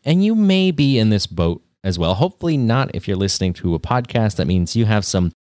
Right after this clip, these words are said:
technology sense and you know how to work a computer or a phone or something. But I remember, uh, messaging a guy about something that was for sale, and I asked if he could send some pictures, and he asked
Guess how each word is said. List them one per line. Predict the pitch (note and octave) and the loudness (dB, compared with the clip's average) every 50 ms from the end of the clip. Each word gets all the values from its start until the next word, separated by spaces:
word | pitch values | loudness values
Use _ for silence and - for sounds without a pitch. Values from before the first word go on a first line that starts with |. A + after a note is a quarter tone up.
| _ - | _ -10
technology | - A#2+ A#2 - A2 A2 G#2+ B2+ C3 A#2 G#2 A2 G#2 | -6 -6 -4 -4 -4 -4 -2 0 0 0 0 -2 -4
sense | - - G#2 G#2 G#2 - F2+ | -2 0 0 0 0 -2 -2
and | E2+ F2+ | -2 0
you | G2+ | 0
know | G2 | 0
how | F#2+ G2+ | 0 0
to | F#2+ F2 | -2 -2
work | E2+ F2+ F#2+ F#2 F2 _ _ _ _ - - | 0 0 0 0 -2 _ _ _ _ -6 -6
a | - | -6
computer | - - G2 F#2 - A#2+ B2 A#2 A2 G#2 | -2 -2 -4 -2 0 0 0 2 0 0
or | - - - F2+ F2+ F2 | -2 -2 -2 0 0 0
a | D#2+ | -2
phone | - - A2+ G#2 G#2 G2+ G2 F#2+ - - - - _ | -2 -4 -2 0 0 0 0 -2 -4 -6 -10 -16 _
or | - G#2 A2+ | -2 -2 0
something. | - - D3+ D3+ C#3+ - F#2 E2 D#2 - F2 - _ _ _ | 0 0 -2 -2 -2 -2 -2 -2 -2 -4 -6 -10 _ _ _
But | - A#2+ A#2 | -2 0 2
I | A#2 | 2
remember, | B2 B2+ A#2+ B2 B2+ C3 A#2+ A2+ G#2+ G#2 G2+ F#2+ | 2 2 2 2 2 2 2 2 2 2 2 2
uh, | F#2 F2+ F2 D#2+ | 2 0 0 0
messaging | G2 A2 A2+ A2 - - F#2+ G2 G2 F#2 F2+ | 0 0 0 0 -4 -6 -4 -2 0 0 0
a | E2 | -2
guy | F#2 F2+ F2+ F2 | -2 -2 0 0
about | F2 E2+ D#2+ E2+ E2 - - | 0 0 0 0 -2 -2 -4
something | - - F#2+ F2+ F2 - F#2 F2+ F2+ | -2 -2 -2 -2 0 0 0 0 0
that | F2 E2 - | 0 0 0
was | E2 E2+ | -2 -4
for | - - F2+ E2+ | -2 -4 -4 -2
sale, | - - - E2+ F2 E2+ E2 E2 F2 - _ _ _ | -2 -2 0 0 0 0 0 -2 -4 -6 _ _ _
and | - - F#2 G2 G2 G2 F#2+ F#2+ F2+ F2+ F2+ F2 E2+ - - _ - | -6 -4 -2 0 2 2 2 2 2 2 0 0 -2 -4 -8 _ -6
I | G2+ E2+ | -4 -2
asked | F2 G2+ G2+ G2+ F2+ - - | -2 -2 -2 -2 -2 -2 -2
if | A2 F#2+ | -2 -2
he | - F#2+ | -2 -2
could | - F#2 - | -2 -4 -6
send | - - G2 F#2 F2+ - | -2 -2 0 0 0 0
some | - F2 E2 | -2 -4 -4
pictures, | - - - A2+ - - - F#2 F2 E2 E2+ F2 - - - _ _ _ _ - | -2 -4 -4 -4 -6 -4 -2 0 0 0 0 -2 -4 -6 -8 _ _ _ _ -2
and | A#2+ B2 B2+ A#2+ | 0 0 0 0
he | A2 C3 C#3+ - _ - | 0 -2 -4 -4 _ -4
asked | A#2 B2 C#3+ D3+ - - - - - - - | -2 0 0 0 -2 -4 -12 -12 -16 -16 -16